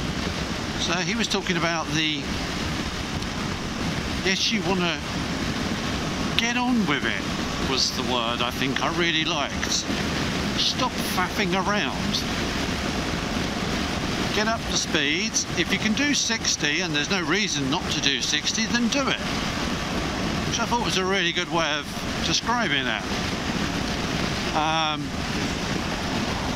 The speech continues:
restraint is deciding that there is an opportunity, but right now, today, for whatever reasons, any hesitation,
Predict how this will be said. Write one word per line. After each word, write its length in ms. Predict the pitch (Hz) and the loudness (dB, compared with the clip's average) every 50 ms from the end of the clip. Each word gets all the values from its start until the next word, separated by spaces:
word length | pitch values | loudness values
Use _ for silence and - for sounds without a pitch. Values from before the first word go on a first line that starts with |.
| - - - - - - - - - - - - - - - - - - - - - - - 185 | -2 -2 -2 -2 -2 -2 -2 -2 -2 -2 -2 -2 0 0 0 0 0 0 0 0 0 0 2 2
restraint 640 | 185 - - - - 233 233 233 196 156 139 147 | 2 2 2 2 2 2 2 2 2 2 2 2
is 340 | 160 156 147 156 151 - - | 2 4 4 4 2 0 0
deciding 640 | - 160 160 - 196 180 165 160 135 151 151 139 139 | 0 0 0 0 0 0 2 2 2 2 2 2 2
that 200 | 143 143 143 131 - - - - - - - - - - - - - - - - - - - - - - - - - - - - - - - - - - - - - - - - - - - - | 2 2 2 0 -2 -2 -2 -2 -2 -2 -2 -2 -2 0 -2 -2 -2 -2 -2 -2 -2 -2 -2 -2 -2 0 -2 -2 -2 -2 -2 -2 -2 -2 -2 0 0 -2 -2 0 0 0 0 0 0 0 0 2
there 140 | 208 214 220 | 2 2 2
is 160 | 240 220 220 | 2 2 0
an 80 | 214 175 | 0 0
opportunity, 880 | 147 135 - 147 135 - 156 143 135 135 120 - - 170 180 202 196 | 0 -2 0 0 2 2 2 2 2 2 2 2 2 2 2 2 2
but 240 | - 196 208 208 - - - - - - - - - - - - - - - - - - - - - - - - - - - - - - - - - - - - - 143 | 2 0 0 -2 -2 -2 -4 -2 -2 -2 -2 -2 -2 -2 -2 -2 -2 -2 -2 -2 -2 -2 -2 -2 -2 -2 -2 -4 -2 -2 -2 -2 -2 -2 -2 -2 -2 -2 -2 -2 0 2
right 260 | 151 156 165 156 139 | 2 2 2 2 2
now, 360 | 139 143 127 123 135 170 214 220 | 2 2 2 2 2 0 0 0
today, 520 | - - - - 151 147 143 151 208 226 | 0 -2 0 0 0 0 2 0 0 -2
for 160 | - - 156 139 | -2 0 0 0
whatever 360 | 143 170 175 175 170 160 156 | 2 2 2 2 2 2 2
reasons, 840 | 139 147 147 143 143 139 156 185 220 254 269 247 - - - - - - - - - - - - - - - - - - - - - - - - - - - - - | 2 2 2 2 2 2 0 0 0 0 0 0 0 0 -2 -2 -2 -4 -4 -4 -2 -2 -2 -2 -2 -2 -2 -2 -2 -2 -2 -2 -2 -2 -4 -4 -4 -4 -2 0 0
any 260 | 208 220 214 208 170 | 2 2 2 2 2
hesitation, 1000 | 147 156 156 143 147 147 139 - 151 139 131 131 123 - 185 214 233 247 247 | 2 0 0 0 0 0 0 0 0 0 2 2 2 2 2 2 0 0 0